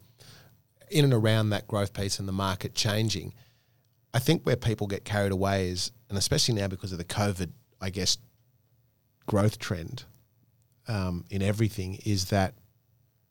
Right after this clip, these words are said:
there's a, there's a deal of people out there, there's a, there's a, a portion of people out there that just think that it, it goes up every year.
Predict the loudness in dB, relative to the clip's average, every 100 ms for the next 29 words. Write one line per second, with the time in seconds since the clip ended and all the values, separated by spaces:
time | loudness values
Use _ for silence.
0 | _ _ _ _ _ 0 2 4 2 0
1 | 0 2 4 4 2 0 0 2 -2 -2
2 | -6 -4 -4 -4 -6 -6 -10 -20 -20 -20
3 | _ -12 -2 0 0 -2 0 0 0 -2
4 | -4 -2 -2 -4 -12 _ _ -4 -4 -4
5 | -4 -4 -4 -10 -10 -16 -16 -8 -6 -4
6 | -6 -8 -8 -8 -10 -12